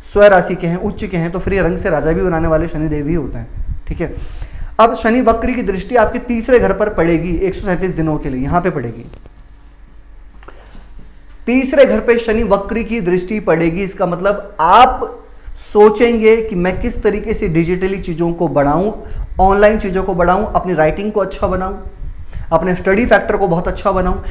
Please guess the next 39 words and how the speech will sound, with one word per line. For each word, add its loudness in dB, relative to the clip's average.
किस -2
तरीके 4
से -2
मैं -2
परिवर्तन 2
लेकर 0
आऊँ, 0
यानी -2
कि -4
online 2
चीज़ों 0
में, -4
चाहे 4
वो 2
कोई 4
भी 2
online 0
digital -2
काम -6
हो -6
आपका, -8
socially 4
work 6
हो 2
आपका, -2
socially 2
चीज़ें -2
हो -2
आपकी, -4
या 4
फिर 0
समाज 4
से -4
जुड़कर 0
काम 0
हो, -6
आस 4
पड़ोस 4
से, -4